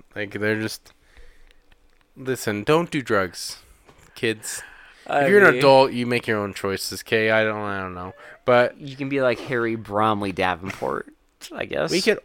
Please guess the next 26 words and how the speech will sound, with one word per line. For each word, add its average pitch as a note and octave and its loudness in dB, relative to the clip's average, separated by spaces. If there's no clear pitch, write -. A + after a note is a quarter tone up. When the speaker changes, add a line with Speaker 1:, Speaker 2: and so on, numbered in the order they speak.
Speaker 1:
all A2+ 2
be G#2+ -4
like F#2+ -4
Harry F#2 -4
Bromley F#2+ -6
Davenport, F#2 -10
'kay? A#2 -10
Just - -16
make A2+ -6
weird, A#2 -8
trippy A2 -6
fucking G2+ -6
movies. G2 -10
Speaker 2:
Uh, - -20
he D#2 -14
wanted A#2 -6
to A#2+ -6
Speaker 1:
We D#3 0
need A3+ 0
Speaker 2:
listen. F3 -4
Speaker 1:
more B2+ -2
Harry G#2 -2
Bromley G#2 -4
Dim-, G#2 -6
Davenports G2 -4
in, G#2 -6